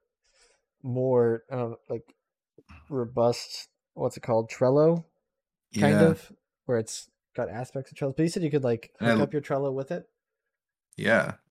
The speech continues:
Speaker 2: And you can, like, embed Google Docs and whole web pages into your tasks, so you can, don't even have to, like,
Speaker 1: Sweet.
Speaker 2: leave the app to type in your Google Doc. It's so nice. So lot,
Speaker 1: Interesting.
Speaker 2: so many little things. Um,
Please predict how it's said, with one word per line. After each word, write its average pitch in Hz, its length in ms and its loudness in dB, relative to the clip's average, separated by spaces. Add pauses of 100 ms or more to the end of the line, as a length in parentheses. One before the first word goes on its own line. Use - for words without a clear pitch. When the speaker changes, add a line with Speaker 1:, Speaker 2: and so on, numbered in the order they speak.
(100)
Speaker 2:
And 110 100 2
you 127 80 4
can, 175 140 6
like, 120 200 4
embed 110 680 2 (220)
Google 110 260 2
Docs 98 480 0
and 104 80 -2
whole 101 220 0
web 95 240 -4
pages 101 380 -2
into 98 360 -4
your 95 160 0
tasks, - 540 -6
so 92 80 -8
you 92 120 -4
can, 95 120 -2
don't 95 100 0
even 95 120 -2
have 92 120 -2
to, 95 120 -8
like, 82 340 -10 (360)
Speaker 1:
Sweet. 87 120 -10
Speaker 2:
leave 95 400 -4
the - 180 -6
app 98 200 -4 (240)
to 98 140 -8
type 90 380 -10
in 92 60 -6
your 87 100 -10
Google 90 280 -12
Doc. 90 340 -10
It's - 100 -16
so 120 160 -4
nice. 98 300 -2
So 110 220 -6
lot, 104 320 0 (200)
Speaker 1:
Interesting. - 300 -20
Speaker 2:
so - 140 -4
many 117 120 4
little 98 200 2
things. 92 420 -4 (1700)
Um, 92 880 -4